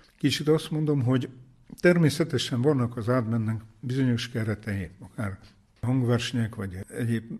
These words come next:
paraliturgikus dolgok, vagy, eh, kimondottan templomi liturgikus események, de mindegyik mögött ez az alapvető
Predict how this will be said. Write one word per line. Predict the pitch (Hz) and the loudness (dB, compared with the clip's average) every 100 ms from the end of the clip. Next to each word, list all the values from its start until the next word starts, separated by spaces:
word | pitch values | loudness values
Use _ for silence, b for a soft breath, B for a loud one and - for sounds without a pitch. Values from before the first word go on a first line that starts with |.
| - | -4
paraliturgikus | 127 123 123 120 120 110 117 113 117 | -2 2 2 2 0 -2 -2 -2 -4
dolgok, | 107 110 104 92 | -4 -4 -6 -8
vagy, | 101 | -10
eh, | 98 107 104 - | -8 -8 -8 -10
kimondottan | - 139 127 117 117 120 110 107 - - | 0 2 4 2 0 -2 -4 -4 -8 -8
templomi | 131 127 117 123 117 113 107 - - | -2 -2 0 0 2 2 -2 -12 -6
liturgikus | 135 143 139 131 107 113 - 110 - _ | 2 4 6 2 2 -4 -4 -8 -10 _
események, | - 117 127 113 110 101 98 - _ - 113 | -6 -2 0 2 0 -2 -4 -10 _ -10 -2
de | 123 117 110 90 - - 131 | 2 2 2 -6 -18 -14 -4
mindegyik | 127 139 135 131 113 117 | 0 2 2 2 0 -4
mögött | - 110 101 113 120 - - _ - | -4 -4 -2 -4 -6 -10 -20 _ -6
ez | 120 113 | -4 -2
az | 98 110 | -4 -6
alapvető | 139 123 117 110 101 - 107 87 | -6 -4 -4 -8 -8 -6 -6 -6